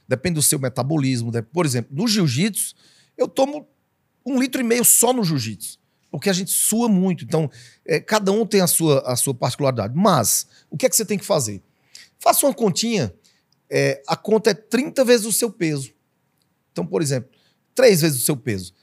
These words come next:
Se eu peso oitenta, três vezes oito, por exemplo, dá vinte e quatro. Então,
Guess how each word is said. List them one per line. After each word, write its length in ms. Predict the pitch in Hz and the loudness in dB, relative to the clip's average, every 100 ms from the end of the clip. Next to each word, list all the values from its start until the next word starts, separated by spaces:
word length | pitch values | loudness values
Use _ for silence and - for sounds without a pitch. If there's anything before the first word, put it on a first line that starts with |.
| _ | _
Se 120 | - | 0
eu 60 | 262 | 2
peso 300 | 226 190 151 | 4 4 4
oitenta, 580 | 127 - 190 - 98 - _ _ _ | 2 2 0 0 -6 -10 _ _ _
três 340 | 180 208 180 | 4 6 4
vezes 340 | 160 131 117 113 | 0 0 0 2
oito, 340 | 175 135 - | 2 2 -2
por 140 | - 113 | -10 -8
exemplo, 420 | 117 151 - - | -4 -6 -8 -8
dá 160 | 131 170 | -2 -2
vinte 200 | 180 - | -2 -4
e 40 | |
quatro. 380 | 208 180 160 - _ _ _ _ | 0 0 0 -6 _ _ _ _
Então, 400 | 123 180 185 | -6 -4 -4